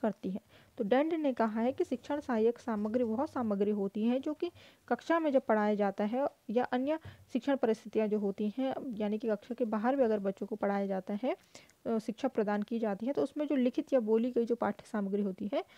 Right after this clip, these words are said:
तो उसको समझने के लिए सहायता प्रदान करती है। ठीक है, तो लिख करके तो, अ, बच्चे ने दे-, अ, पढ़ लिया कि ये, अ, लिखा हुआ है, लेकिन अगर बच्चे उनको सामने से उन चीज़ों को देखेंगे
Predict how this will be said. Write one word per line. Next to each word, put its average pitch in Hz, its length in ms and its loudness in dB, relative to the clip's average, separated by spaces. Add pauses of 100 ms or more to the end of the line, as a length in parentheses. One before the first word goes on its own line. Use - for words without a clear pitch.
(220)
तो - 60 -10
उसको 330 360 2
समझने 220 480 0
के 202 140 -4
लिए 240 120 0
सहायता 202 340 -4
प्रदान 180 400 -6
करती - 260 -10
है। - 80 -10
ठीक 294 140 -6
है, 285 60 4
तो 240 100 -2
लिख 240 200 -2
करके 269 340 0
तो, 294 200 -4 (420)
अ, 214 60 0
बच्चे 226 360 2
ने 262 140 4
दे-, 233 300 0
अ, 233 220 2
पढ़ 247 320 4
लिया 247 220 6
कि 254 120 -2
ये, 254 160 2
अ, 403 60 -6 (640)
लिखा 226 300 2
हुआ 220 220 4
है, 226 100 2
लेकिन 254 240 2
अगर 247 240 2
बच्चे 240 340 0
उनको 233 340 -2
सामने 226 360 -2
से 277 120 -6
उन 233 120 0
चीज़ों 208 240 -4
को 202 140 -4
देखेंगे 208 480 -2